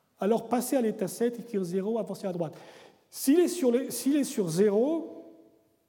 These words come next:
dans l'état machin, machin, donc ça décrit tous les cas de figure possibles.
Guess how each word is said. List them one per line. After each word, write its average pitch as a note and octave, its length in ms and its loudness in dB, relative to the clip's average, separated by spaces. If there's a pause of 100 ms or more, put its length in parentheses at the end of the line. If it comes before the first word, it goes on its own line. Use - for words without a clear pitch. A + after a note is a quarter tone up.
(140)
dans G3 160 2
l'état G3 300 0
machin, F#3 400 -4
machin, G3 340 -4
donc G#3+ 180 2 (300)
ça A#3 160 2
décrit D#4+ 260 0
tous F4+ 100 4
les F4 80 6
cas B3+ 160 4 (140)
de G3+ 100 -2
figure G#3 340 0
possibles. C#3 380 -4